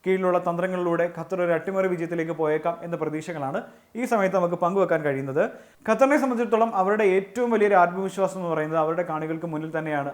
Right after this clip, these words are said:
അവരിന്ന് മത്സരത്തിനിറങ്ങുന്നത്. ഒരു മികച്ച പ്രകടനം കാഴ്ചവെക്കുക, മാത്രവുമല്ല ഒരു മികച്ച വിജയം ടീമിനും രാജ്യത്തിനുമൊക്കെ സമ്മാനിക്കുക എന്ന് തന്നെയാണ് ഖത്തർ പ്രതീക്ഷിക്കുന്നത്. അതുകൊണ്ട് തന്നെ ഇന്നത്തെ മത്സരത്തിൽ ഒരു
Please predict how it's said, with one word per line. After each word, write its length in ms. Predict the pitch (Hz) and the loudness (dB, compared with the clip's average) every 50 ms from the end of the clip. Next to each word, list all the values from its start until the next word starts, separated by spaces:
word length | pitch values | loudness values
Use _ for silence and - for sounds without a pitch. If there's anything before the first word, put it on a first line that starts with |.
| - 156 | -6 -4
അവരിന്ന് 260 | 151 151 151 147 143 139 | -4 -4 -2 -4 -4 -4
മത്സരത്തിനിറങ്ങുന്നത്. 680 | 139 135 - 143 131 139 131 127 127 123 127 120 113 - - _ _ _ _ _ - | -6 -6 -8 -10 -8 -8 -8 -8 -8 -8 -10 -10 -12 -14 -18 _ _ _ _ _ -6
ഒരു 120 | 156 156 160 160 | -4 -2 -2 0
മികച്ച 240 | 165 165 202 202 202 196 180 | 0 0 -2 -2 -2 0 2
പ്രകടനം 300 | 185 175 175 180 180 180 | 2 2 2 2 0 2
കാഴ്ചവെക്കുക, 480 | 165 165 160 175 170 156 147 165 175 196 - - - - 151 | 2 2 0 -2 -4 -4 -2 -2 -2 -2 -4 -8 -10 -8 -6
മാത്രവുമല്ല 420 | 160 165 180 190 185 165 165 180 196 175 | -4 -2 -2 -2 -2 0 0 0 0 0
ഒരു 80 | 170 170 165 | -2 -4 -6
മികച്ച 260 | 160 180 180 180 - 202 180 190 | -6 -6 -6 -4 -4 -2 -2 -2
വിജയം 280 | 175 196 214 165 139 - - - _ _ _ _ _ - | -2 -2 -4 -4 -6 -8 -16 -20 _ _ _ _ _ -4
ടീമിനും 320 | 208 220 226 226 233 233 208 190 | -2 0 0 0 -2 0 2 4
രാജ്യത്തിനുമൊക്കെ 520 | 185 190 196 185 202 196 190 180 175 185 180 180 | 4 4 4 0 -4 -4 -4 -4 -4 -4 -4 -4
സമ്മാനിക്കുക 480 | 165 160 165 170 175 180 170 185 175 175 170 160 | -4 -2 -2 -2 -2 0 0 0 0 0 0 -4
എന്ന് 120 | 156 165 165 165 | -4 -4 -2 -4
തന്നെയാണ് 320 | 165 165 151 147 147 151 151 180 | -2 -2 -4 -4 -6 -6 -6 -6
ഖത്തർ 200 | 180 180 202 170 151 | -6 -4 -4 -4 -4
പ്രതീക്ഷിക്കുന്നത്. 580 | 151 147 147 143 - 143 135 127 123 117 143 175 - - - _ _ _ _ _ - | -4 -6 -6 -8 -8 -10 -10 -10 -8 -8 -10 -10 -12 -14 -20 _ _ _ _ _ 0
അതുകൊണ്ട് 240 | 190 214 247 254 269 262 | 2 2 2 4 4 4
തന്നെ 160 | 254 226 233 233 233 - - 190 | 4 4 2 0 -2 -4 -6 -4
ഇന്നത്തെ 240 | 175 214 202 226 220 208 | -4 0 0 2 2 2
മത്സരത്തിൽ 420 | 190 185 202 196 190 170 196 196 - - 185 185 | 2 0 0 -2 -2 0 -2 -4 -4 -4 -2 0
ഒരു 100 | 190 | 0